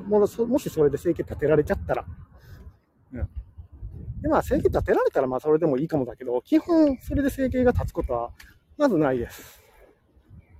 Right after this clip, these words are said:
まずない。まずないので、そういうおこぼれの仕事を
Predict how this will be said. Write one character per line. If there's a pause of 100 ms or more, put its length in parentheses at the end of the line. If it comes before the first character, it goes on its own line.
(360)
ま
ず
な
い。 (1300)
ま
ず
な
い
の
で、 (1500)
そ
う
い
う
お
こ
ぼ
れ
の
仕
事
を